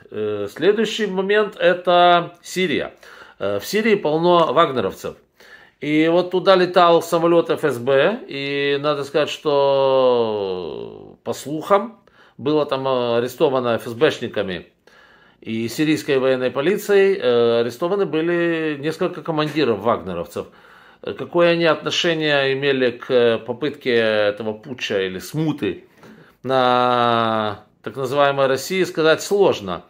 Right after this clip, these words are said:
Но вот их забрали и говорят, что самолет уже улетел в Москву. То есть, э, по всей видимости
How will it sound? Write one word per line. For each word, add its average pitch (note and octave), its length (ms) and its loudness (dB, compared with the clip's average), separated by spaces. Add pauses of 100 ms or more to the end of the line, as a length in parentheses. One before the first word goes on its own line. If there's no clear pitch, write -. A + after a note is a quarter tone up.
(120)
Но E3+ 420 0
вот F3+ 260 -2
их F3+ 240 -6
забрали D3 600 0
и C#3 40 -4
говорят, C3+ 340 0
что C#3 120 -12
самолет C3+ 400 -6
уже B2 160 -6
улетел B2 360 -4
в A2+ 40 -8
Москву. A2+ 380 -10 (400)
То D3+ 160 2
есть, F3+ 300 0
э, D#3 580 2
по C3+ 80 -6
всей E3+ 220 -2
видимости F3 680 -4